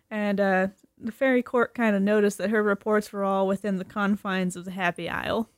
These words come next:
and that was a little bit suspect. So some ill-natured fairies brought this to the queen's attention, and she was essentially fairy audited. <laughs> So they, like, looked into her doings, and the queen is super mad and threatens to destroy the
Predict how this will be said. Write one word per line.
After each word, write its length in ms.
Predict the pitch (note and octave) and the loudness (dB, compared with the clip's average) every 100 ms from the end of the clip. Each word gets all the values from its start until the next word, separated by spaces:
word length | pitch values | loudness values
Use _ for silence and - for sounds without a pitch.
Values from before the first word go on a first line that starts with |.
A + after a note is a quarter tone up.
| - | -12
and 80 | G3+ | -4
that 140 | F3+ | -2
was 220 | F3 F3+ - | -2 -4 -6
a 160 | G3+ G3+ | -2 0
little 240 | A3 A3+ | 2 2
bit 200 | G#3+ A3 | 0 -2
suspect. 760 | - E3 D#3 - - - _ - | -6 -12 -12 -16 -20 -20 _ -8
So 100 | G#3 | -6
some 220 | G#3+ A3 | -4 -4
ill-natured 560 | C#4 E4+ D#4 C4 C4 A3+ | -2 0 2 2 0 -6
fairies 400 | A3+ A3+ A3 A3+ | -2 0 2 0
brought 260 | A3 G#3+ | -4 -4
this 160 | - G#3+ | -4 -10
to 120 | - | -12
the 60 | G#3+ | -16
queen's 340 | - A3+ A#3 | -6 0 2
attention, 600 | B3 A#3+ F#3+ F3+ G3 G3+ A3+ _ | 0 -2 -6 -4 -4 -4 -6 _
and 360 | G#3+ G3+ G3+ G3+ | -8 -4 -2 -4
she 260 | - G3+ G3 | -4 -4 -2
was 200 | G3 G3 | -4 -8
essentially 480 | - C4+ C4+ B3+ | -8 -4 -2 0
fairy 460 | A#3+ - A3 A3 G3 | -2 -2 0 2 2
audited. 540 | F3+ F#3 A3+ C4 C#4+ - | -2 -2 2 2 0 -4
<laughs> 60 | _ _ _ _ _ _ - - _ _ _ _ _ _ | _ _ _ _ _ _ -20 -20 _ _ _ _ _ _
So 240 | - - | -8 -2
they, 140 | A#3+ A3+ | 2 2
like, 180 | A3 G3+ | 0 0
looked 320 | G3 G#3 - | 0 0 0
into 240 | A3+ A3+ | 0 2
her 140 | A3+ G3+ | 2 -2
doings, 560 | F#3 F#3 G3+ A3+ A#3 - _ _ _ _ | -2 -2 0 -2 -2 -8 _ _ _ _
and 180 | G#3+ G#3 | -4 -2
the 60 | G#3 | -2
queen 300 | - B3+ B3 | 0 2 2
is 140 | A3 | 0
super 400 | - - D4 C#4 | -4 -4 -2 2
mad 420 | A3+ F#3+ F#3+ F#3 G3 _ _ - | 2 4 4 2 -2 _ _ -8
and 200 | G#3 G3 | -6 -2
threatens 320 | B3 G#3+ - | 0 0 -2
to 100 | A3 | -2
destroy 420 | G#3 - A3+ A3 | -2 0 0 0
the 220 | A3 G3+ | 0 -2